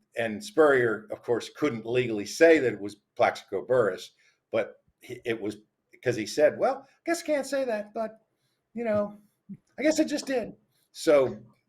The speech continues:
Burress was, uh, gonna be a Gator, couldn't get in,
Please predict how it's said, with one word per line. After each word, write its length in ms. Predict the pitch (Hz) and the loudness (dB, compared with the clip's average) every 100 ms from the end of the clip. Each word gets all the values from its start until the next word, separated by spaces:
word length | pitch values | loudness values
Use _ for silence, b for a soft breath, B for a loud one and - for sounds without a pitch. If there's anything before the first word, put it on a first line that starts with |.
| _ | _
Burress 380 | 151 165 143 - | 6 8 8 4
was, 320 | 120 123 - - | -2 0 -2 -2
uh, 60 | 120 | -2
gonna 220 | - 139 | 0 0
be 140 | 131 | 0
a 40 | 120 | 0
Gator, 500 | 127 135 123 113 B B B | 2 2 2 -2 B B B
couldn't 240 | - 180 139 | 2 2 4
get 160 | 123 | 0
in, 320 | 127 127 123 | 2 0 -2